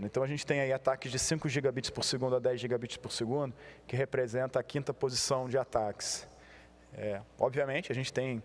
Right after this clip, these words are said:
eventos atípicos aí de, que, na realidade, não tão virando nem tão atípicos. A gente já começa a ter com uma certa frequência ataques que superam os seus duzentos gigabits por segundo.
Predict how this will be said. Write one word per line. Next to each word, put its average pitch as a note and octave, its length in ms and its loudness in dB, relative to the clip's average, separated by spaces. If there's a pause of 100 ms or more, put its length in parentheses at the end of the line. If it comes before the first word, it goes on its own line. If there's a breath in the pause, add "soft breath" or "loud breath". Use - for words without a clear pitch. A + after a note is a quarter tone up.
(120)
eventos A#2+ 460 0
atípicos A#2+ 640 0
aí A#2+ 140 2
de, A2+ 240 -2 (400 loud breath)
que, C3 200 -6
na C#3+ 120 0
realidade, E3 260 0
não E3+ 60 -6
tão F3+ 160 0
virando E3 240 0
nem F#3 100 0
tão F#3+ 240 2
atípicos. A#2+ 520 -2
A - 20 0
gente - 280 -4
já B2+ 120 4
começa C3+ 400 0
a - 20 -8
ter C#3+ 140 0
com - 80 -10
uma C3 100 2
certa C#3 260 0
frequência C#3+ 460 0
ataques - 400 0
que C#3 80 -2
superam C3 400 2
os A#2+ 80 -6
seus A#2+ 160 -2
duzentos B2 340 -2
gigabits A#2 380 -2
por - 160 -6
segundo. A2+ 540 -2